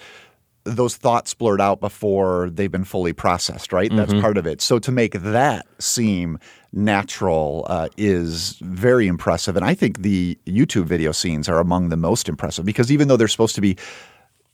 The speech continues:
Speaker 1: comically banal in some ways,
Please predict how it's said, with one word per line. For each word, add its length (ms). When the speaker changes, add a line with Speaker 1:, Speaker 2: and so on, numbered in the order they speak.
Speaker 1:
comically 1120
banal 680
in 140
some 260
ways, 540